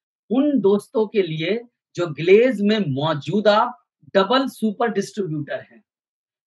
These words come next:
ये सिर्फ उन्हीं के लिए है जो glaze में आज existing double distributor हैं, जिन्होंने कभी ना कभी glaze में अपनी छह लाइनों को super distributor बनाया है।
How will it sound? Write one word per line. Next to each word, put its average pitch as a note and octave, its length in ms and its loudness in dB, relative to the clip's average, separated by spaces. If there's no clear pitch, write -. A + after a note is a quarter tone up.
ये B3 140 2
सिर्फ - 380 -4
उन्हीं G3 480 4
के G#3+ 160 2
लिए E3+ 280 -4
है B2 200 -12
जो D#3+ 120 -6
glaze G3+ 420 4
में A3 180 -2
आज G#3 300 0
existing B3+ 760 0
double G#3 260 2
distributor G3+ 680 2
हैं, A3 280 2
जिन्होंने G#3 460 2
कभी C4 280 4
ना C4 140 2
कभी G#3+ 300 2
glaze F#3+ 420 4
में G#3+ 300 4
अपनी G3 300 2
छह A3 360 4
लाइनों G3 400 2
को G3 220 0
super G3 500 0
distributor D#3 640 -8
बनाया C3+ 420 -6
है। A2+ 180 -16